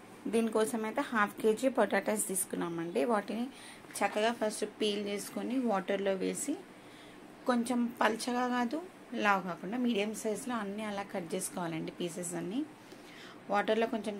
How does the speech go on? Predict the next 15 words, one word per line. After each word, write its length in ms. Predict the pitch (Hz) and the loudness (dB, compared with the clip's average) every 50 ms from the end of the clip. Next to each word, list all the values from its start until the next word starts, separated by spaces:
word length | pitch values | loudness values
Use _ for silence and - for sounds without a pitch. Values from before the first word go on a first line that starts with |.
| 196 - | -2 0
సాల్ట్ 320 | 208 185 180 185 190 190 190 190 | 2 2 2 2 2 2 4 6
వేయాలి, 400 | 180 175 170 165 165 180 233 285 370 - - - - - - - - - - - - - - 180 | 6 8 6 4 4 4 2 2 2 0 -4 -12 -16 -16 -16 -18 -18 -18 -18 -18 -10 -4 0 6
బ్లాక్ 260 | 208 196 196 196 - 202 | 10 10 10 10 8 2
అవ్వకుండా 420 | 190 185 185 - 190 180 180 202 226 233 | 0 -2 -2 -2 -2 0 0 -2 0 0
పొటాటో 400 | 247 208 196 196 190 190 180 196 185 180 | -2 -2 -2 -2 -4 -4 -4 -4 -2 -2
అనేది. 360 | 180 175 175 175 170 208 247 302 330 294 - - - - - - - - - - - - - - - - - - - - - - - - - - - - - - - - - - - - - - - - - - - - - - - - - - | -2 -2 -4 -2 -2 0 0 0 0 -2 -4 -10 -16 -18 -18 -18 -18 -18 -18 -18 -18 -18 -20 -18 -18 -18 -18 -18 -18 -18 -18 -18 -20 -20 -18 -18 -18 -18 -18 -18 -18 -18 -18 -18 -18 -18 -20 -20 -20 -18 -18 -18 -18 -18 -18 -16 -10 -8 -4 0
అలా 120 | 208 214 214 202 | 2 4 4 4
అన్నీ 220 | 196 214 226 226 - - - 214 | 2 2 0 -2 -2 -2 -2 -4
ఈక్వల్ 320 | 208 - - 214 220 220 214 - | -4 0 2 4 4 4 4 2
సైజులో 380 | 226 208 214 190 185 202 233 233 233 220 | 2 2 2 2 2 2 2 2 4 2
కట్ 160 | 190 170 160 - | 2 2 4 2
చేసుకోవాలండి. 760 | 180 185 180 - - - 175 165 165 160 160 165 165 165 202 214 - - | 2 2 2 0 0 2 2 4 2 2 0 -2 -2 -2 -4 -2 0 0
కొంచెం 360 | 190 185 180 - - - - - - - - - - - - - - - - - - - 185 | 0 0 0 0 -2 -2 -2 -4 -6 -10 -14 -16 -16 -16 -14 -14 -14 -14 -14 -14 -6 -2 0
మీడియం 320 | 196 202 196 214 220 220 226 214 - | 2 4 6 6 6 6 4 2 2
సైజే 320 | 214 202 202 185 196 | 2 2 4 4 4